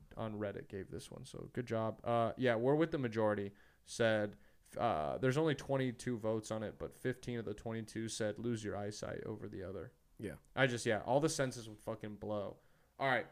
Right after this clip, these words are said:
Speaker 1: Oh, dude, another hot, oh, this is a hot dog. This is a good question for you 'cause we've already established that you have the palate of a, of a raccoon.
Speaker 2: Mm-hmm.
Speaker 1: So, would you rather eat a hot dog topped with peanut butter and jelly or an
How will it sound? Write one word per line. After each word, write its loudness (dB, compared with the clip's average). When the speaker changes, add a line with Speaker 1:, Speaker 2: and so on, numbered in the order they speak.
Speaker 1:
Oh, 6
dude, 0
another 4
hot, 0
oh, 6
this 2
is -2
a -4
hot -4
dog. -2
This 4
is 0
a 2
good 2
question 2
for -4
you 0
'cause -10
we've -2
already 4
established -2
that -6
you -2
have -4
the -8
palate -6
of -8
a, -14
of -10
a -6
raccoon. -4
Speaker 2:
Mm-hmm. -4
Speaker 1:
So, 6
would 6
you 2
rather 6
eat 0
a -2
hot -4
dog -2
topped -8
with -10
peanut -4
butter 2
and -6
jelly 2
or -4
an -6